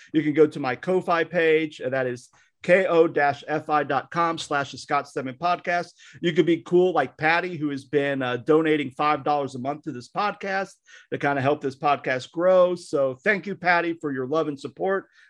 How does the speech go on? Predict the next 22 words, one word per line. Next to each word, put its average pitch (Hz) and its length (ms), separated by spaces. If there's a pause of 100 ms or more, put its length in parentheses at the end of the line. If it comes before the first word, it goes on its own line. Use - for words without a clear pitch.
We 143 160
appreciate 185 680
it. 175 180 (400)
Uh, 147 100
but 147 160
again, 170 360
if 151 100
you 170 80
would 170 140
like 160 160
to 139 80
sponsor 190 480
this, 180 300
uh, 147 140
podcast, 170 520
you 147 80
can 139 80
go 131 160
to 117 100
Ko-Fi, 151 960 (240)
Ko 185 180
dash 160 400